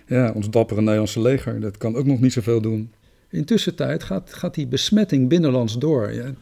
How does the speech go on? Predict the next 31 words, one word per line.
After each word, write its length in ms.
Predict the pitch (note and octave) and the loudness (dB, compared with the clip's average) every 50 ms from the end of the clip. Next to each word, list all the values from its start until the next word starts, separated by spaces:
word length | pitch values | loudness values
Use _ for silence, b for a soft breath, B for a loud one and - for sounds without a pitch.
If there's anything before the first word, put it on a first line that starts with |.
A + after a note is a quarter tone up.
| - _ - | -18 _ -6
tijdje 280 | - D#3 D#3+ - - | -2 -2 -2 -2 -4
geleden 320 | - D3 D#3 E3 D#3+ C#3+ C#3 | -4 -2 0 2 2 4 4
noemden 220 | D3+ D#3 C#3 C3+ | 4 4 4 4
we 60 | D3 | 4
even 240 | C#3 D3 C3+ - C#3 | 2 2 2 2 0
die 140 | C3 C#3 - | 0 0 4
Tucker 280 | - E3+ - - C3 | 4 4 4 4 2
Carlson. 540 | - - F#3 F3+ F3+ - - - G#2+ F#2 G#2+ - | 2 4 6 6 6 4 2 0 -4 -6 -6 -8
Die, 300 | - C3 C#3+ C#3 D3 E3 | -6 -6 -4 -4 -4 -4
die 160 | D#3+ D#3 D3 | -4 -4 -4
is 140 | D3 C#3+ A2+ | -4 -2 0
nu 180 | D3 D3 D3 D3 | 2 2 2 2
een 80 | - | 2
ster 320 | - - - E3+ E3 D#3 D3+ | 0 2 4 6 6 6 6
in 80 | D3+ | 6
Rusland. 460 | D3 F#3+ F#3 - F3 D3+ C3 A2 - - b b b b b b b b b b b b b b b b | 6 4 4 4 2 0 0 -2 -4 -6 b b b b b b b b b b b b b b b b
Doordat 300 | - D3 D3 C#3+ D#3+ D#3+ | 0 2 4 6 6 6
hij 100 | E3+ D#3 | 4 2
op 140 | - C#3+ - | 0 0 -2
de 60 | - | -2
Amerikaanse 680 | D#3 F3 D#3 D#3 C3+ C#3 C3+ - D#3 D#3+ E3 C#3 C#3+ | 2 4 4 6 4 4 4 4 4 4 4 4 2
televisie 540 | B2+ - C#3 C3 B2 A#2+ D3+ C#3 - C3 A#2+ | 2 4 4 4 4 4 2 2 2 0 -2
vertelt 540 | - - B2 - - E3+ D3+ C3+ C3+ - b b b b b | -2 -6 -2 2 2 4 4 2 -2 -6 b b b b b
dat 320 | - C3 C3 C#3+ B2+ - - | 0 2 2 2 2 0 -2
de 140 | - B2 A#2+ | -2 0 2
V 380 | G#2 A#2 C#3 C#3 C#3+ C#3 D#3+ D#3+ | 4 6 6 8 8 8 6 6
S 180 | - - - - | 6 4 2 -2
samen 440 | - - - E3+ E3+ D#3+ D#3+ D3 C3+ | -2 0 2 4 4 6 6 6 6
met 120 | C#3+ C#3 C3+ | 6 4 2
de 100 | C3+ B2+ | 2 0
Oekraïners 680 | D#3+ D#3 - C#3 C3+ C3 C#3+ C#3+ C#3 C3+ C3+ - - | 0 0 2 2 2 4 4 6 6 6 4 2 -4